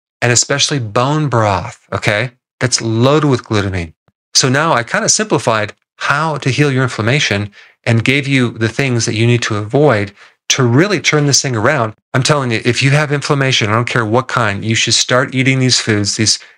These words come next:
I would start basically eating beef and cabbage and just watch what happens to your inflammation. I think you'll be quite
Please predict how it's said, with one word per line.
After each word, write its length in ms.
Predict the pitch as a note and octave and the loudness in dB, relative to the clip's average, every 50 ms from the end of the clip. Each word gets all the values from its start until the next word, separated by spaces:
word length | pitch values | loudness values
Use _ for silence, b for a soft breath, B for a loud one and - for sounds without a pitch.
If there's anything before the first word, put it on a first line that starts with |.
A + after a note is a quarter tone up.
| B | B
I 120 | - B2+ E3+ | -2 -2 0
would 120 | F3+ F3 | 0 -2
start 420 | - - D3 C#3 C3 - - - - | -2 0 0 0 0 -2 -8 -6 -2
basically 360 | A2+ B2 C#3+ - - - B2+ | 0 0 0 0 0 0 2
eating 260 | B2 B2+ A#2+ A2 F#2+ | 2 2 2 0 -2
beef 340 | E2+ - A#2 B2 D3+ D3+ - | 0 0 2 2 2 0 -2
and 120 | C#3+ B2+ | -2 -2
cabbage 400 | - - A#2+ C#3 C3 G#2+ G#2 - | 0 0 -2 -2 -2 -4 -6 -4
and 140 | - A#2 A#2+ | -2 -2 0
just 200 | B2 A#2 - - | 0 0 0 -2
watch 540 | A#2 A#2 B2 D3 E3 F#3 G#3+ G#3 - - - | -4 -4 -2 0 2 2 2 0 -2 -2 -2
what 120 | E3 E3 | -2 -2
happens 640 | D3 - C#3+ C#3+ C#3+ - B2 G#2+ G#2+ G#2+ - - - _ _ _ _ _ _ - | -2 -2 -4 -4 -4 -4 -4 -4 -2 -4 -4 -6 -8 _ _ _ _ _ _ -2
to 100 | - A#2+ | 0 2
your 140 | B2 C#3 C#3+ | 2 2 2
inflammation. 640 | C#3 B2 - - C#3 C3 B2+ B2 B2 - - G#2+ F#2+ | 2 0 0 0 0 2 2 0 0 0 -2 -2 -2
I 80 | G2 G2 | -2 -2
think 200 | - C#3 - - | -2 -2 0 0
you'll 100 | C#3 A#2 | 0 0
be 100 | A#2+ G#2+ | -2 -4
quite 480 | - - - - B2+ C3 B2 - - | -4 -4 0 0 2 2 0 -4 -8